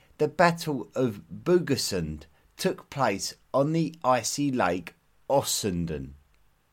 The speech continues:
Christian's army, led by the Danish statesman Otto Krumpen,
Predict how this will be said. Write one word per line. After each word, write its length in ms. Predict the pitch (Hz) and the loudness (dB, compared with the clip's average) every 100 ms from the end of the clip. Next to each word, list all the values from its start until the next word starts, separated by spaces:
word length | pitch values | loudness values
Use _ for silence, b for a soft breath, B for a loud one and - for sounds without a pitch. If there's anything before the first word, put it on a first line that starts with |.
| B B B B B B B | B B B B B B B
Christian's 580 | - 208 196 - 214 190 | -2 0 0 0 0 4
army, 580 | 180 156 123 90 73 85 | 6 6 4 0 -4 -8
led 360 | 85 131 147 139 | 0 4 4 4
by 220 | 165 151 | 6 6
the 140 | 139 120 | 4 0
Danish 500 | 107 131 120 110 - | 4 4 4 2 -2
statesman 920 | - 151 151 139 - - 92 78 80 b b - | 0 4 4 4 -4 -6 -6 -6 -10 b b 0
Otto 380 | 147 151 - 123 | 2 2 0 -4
Krumpen, 800 | - - 190 180 165 101 73 80 | -4 2 4 6 2 -2 -6 -8